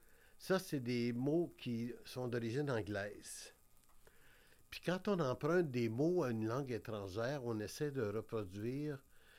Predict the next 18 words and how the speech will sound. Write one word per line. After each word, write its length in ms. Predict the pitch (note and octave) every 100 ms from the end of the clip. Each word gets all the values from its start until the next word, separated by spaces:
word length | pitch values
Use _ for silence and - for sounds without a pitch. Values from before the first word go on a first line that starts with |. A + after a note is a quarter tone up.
| - -
le 180 | G#2 G#2+
son. 320 | - B2+ G#2+
Si 280 | - - -
c'est 60 | B2+
un 140 | A2+
V, 260 | G2 B2+ C3+
un 120 | A2+
W, 540 | G2+ G#2 A2 G#2+ G2+ G2
comme 340 | C#3 C#3 D#3
les 120 | A#2
mets 140 | A2 A2+
chinois, 420 | - A#2 A2 A#2
on 120 | C#3+ B2
a 80 |
de 100 | A2+
la 100 | A2
soupe 340 | G#2 - C#3 -
wonton. 440 | A#2+ A2+ - F#2+